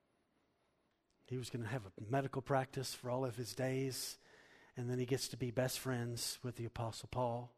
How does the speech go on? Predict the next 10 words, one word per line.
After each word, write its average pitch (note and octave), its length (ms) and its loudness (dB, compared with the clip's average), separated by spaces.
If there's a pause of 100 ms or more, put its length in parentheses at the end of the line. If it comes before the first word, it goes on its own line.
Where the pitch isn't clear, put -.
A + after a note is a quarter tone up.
(560)
and A2+ 120 -2
he's A2+ 180 -2
there B2 300 2
to - 120 -6
the B2 100 0
very A#2+ 420 2
end A2 240 -2
and A2 100 -4
likely A2+ 400 -2
buries A#2 640 0